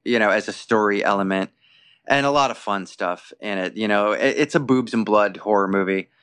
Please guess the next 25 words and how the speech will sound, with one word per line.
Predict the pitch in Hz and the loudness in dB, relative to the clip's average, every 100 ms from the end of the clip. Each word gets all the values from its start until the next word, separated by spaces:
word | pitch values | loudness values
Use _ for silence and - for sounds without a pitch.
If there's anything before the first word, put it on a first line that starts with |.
| _ _ _ _ | _ _ _ _
but, | - 113 - _ - | 2 2 0 _ -8
you | 127 | -6
know, | 98 98 | -4 -4
the | 87 | -4
boobs | 98 104 98 | -2 -2 -2
pop | - 98 95 | 0 0 2
out, | 98 92 - | 0 0 -2
the | 87 | -12
blood | - 107 107 95 | -4 0 0 -2
comes | 104 90 | -6 -6
flying | - - 101 95 92 92 | -12 -6 0 0 2 0
at | 92 - 98 | -2 -4 -4
you. | 95 95 | -2 -2
There, | 90 98 98 | 0 0 0
you | 117 104 | 0 2
know, | 95 92 _ _ - _ | 0 -2 _ _ -20 _
the, | 117 107 101 | 0 2 0
the | 104 | -2
violent | 110 113 120 117 | 0 0 0 -6
scenes | - 113 110 101 | -6 -4 -4 -6
look | 104 104 113 | -6 -6 -4
even | 110 98 | -4 -2
more | 98 107 107 | 0 2 2
violent. | 92 95 95 92 - 98 | 2 0 0 -2 -6 -2
The, | 107 101 95 | 0 2 0